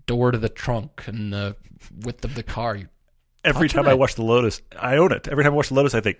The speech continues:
Speaker 2: "This car's tiny." Because I'm watching the Lotus going, Well, that's the entire panel. Okay,
Speaker 1: Exactly.
Speaker 2: good. Yeah.
Speaker 1: I'm gonna wash the, and I'm done.
Speaker 2: <laughs>
Speaker 1: Great.
Speaker 2: It's almost that way, yeah.
Speaker 1: <laughs>
Speaker 2: That's interesting. Okay,
Speaker 1: It's
Speaker 2: that's
Speaker 1: kinda
Speaker 2: interesting
Speaker 1: weird,
Speaker 2: take.
Speaker 1: but I just
Speaker 2: All right.
Speaker 1: kinda get up close to a car and look it over and,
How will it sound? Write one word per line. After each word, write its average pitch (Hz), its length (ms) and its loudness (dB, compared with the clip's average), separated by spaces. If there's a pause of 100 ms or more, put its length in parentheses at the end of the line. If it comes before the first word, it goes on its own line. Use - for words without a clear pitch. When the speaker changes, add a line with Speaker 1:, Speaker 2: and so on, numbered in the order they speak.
(100)
Speaker 2:
"This 151 160 0
car's 85 280 -6
tiny." 120 600 2
Because 135 300 4
I'm 139 80 0
watching 160 220 4
the 135 60 0
Lotus 151 120 2
going, 120 220 2 (260)
Well, 139 160 6
that's 147 160 6
the 135 100 0
entire 104 340 0
panel. 107 320 0
Okay, 143 260 4
Speaker 1:
Exactly. 113 300 4
Speaker 2:
good. 80 120 -14
Yeah. 120 160 2 (100)
Speaker 1:
I'm 220 100 0
gonna 226 120 6
wash 196 220 6
the, - 120 0 (300)
and 101 100 -2
I'm 113 100 0
done. 285 340 0 (320)
Speaker 2:
<laughs> - 320 -14
Speaker 1:
Great. 285 260 4
Speaker 2:
It's 147 160 -6
almost 147 320 2
that 135 160 2
way, 135 180 2
yeah. 107 140 4 (260)
Speaker 1:
<laughs> - 240 -16
Speaker 2:
That's 170 200 -2
interesting. 135 360 -4
Okay, 131 240 0
Speaker 1:
It's 147 120 2
Speaker 2:
that's - 100 -2
Speaker 1:
kinda - 140 4
Speaker 2:
interesting 185 80 2
Speaker 1:
weird, 170 200 4
Speaker 2:
take. 147 40 -4
Speaker 1:
but 156 100 2
I 151 60 2
just 156 160 0
Speaker 2:
All - 20 2
right. - 60 0
Speaker 1:
kinda 185 160 0
get 160 140 -2
up 165 120 -8
close 160 220 -2
to 165 120 -4
a 147 40 -6
car 180 280 0
and 113 220 -4
look 156 160 -4
it 143 60 -4
over 143 280 -4
and, 101 220 -8